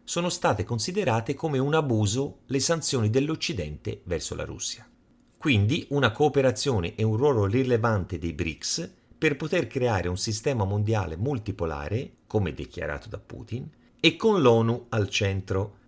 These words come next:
come dichiarato da Xi Jinping in questo incontro.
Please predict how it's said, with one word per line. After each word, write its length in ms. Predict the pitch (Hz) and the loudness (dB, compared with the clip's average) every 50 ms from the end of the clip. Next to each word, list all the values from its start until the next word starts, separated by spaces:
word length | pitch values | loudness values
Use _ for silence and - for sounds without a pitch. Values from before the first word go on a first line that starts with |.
| _ | _
come 240 | - - 123 123 110 | -2 0 2 2 4
dichiarato 460 | 98 101 95 110 107 110 110 95 87 | 2 2 2 4 4 4 4 2 2
da 160 | 78 78 76 | 0 0 -2
Xi 240 | - - - - 135 | -2 -2 -2 -2 -2
Jinping 680 | 113 101 147 160 113 - 90 82 78 76 - - - - | -2 -2 -2 -4 -6 -6 -6 -6 -6 -6 -6 -8 -8 -6
in 120 | - 139 117 | -4 -4 -4
questo 240 | 117 120 - - | -4 -6 -8 -8
incontro. 400 | - - - 110 107 107 - - | -10 -12 -12 -12 -14 -16 -16 -20